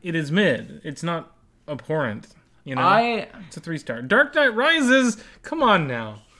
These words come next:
Speaker 1: Come
Speaker 2: One
Speaker 1: on
Speaker 2: star.
Speaker 1: now.
Speaker 2: One star. One star.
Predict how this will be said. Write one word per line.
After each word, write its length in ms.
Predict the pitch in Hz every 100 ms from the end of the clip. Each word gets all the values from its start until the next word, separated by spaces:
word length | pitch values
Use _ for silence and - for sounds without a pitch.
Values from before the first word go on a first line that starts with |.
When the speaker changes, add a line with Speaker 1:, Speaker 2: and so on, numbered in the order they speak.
| _ _ _ _ _ _ -
Speaker 1:
Come 200 | 196 226
Speaker 2:
One 100 | 240
Speaker 1:
on 60 | 208
Speaker 2:
star. 200 | 151 151
Speaker 1:
now. 320 | 139 170 165
Speaker 2:
One 260 | 208 247 208
star. 560 | - 175 123 98 107 113 113
One 280 | 196 240 190
star. 540 | - 139 101 92 -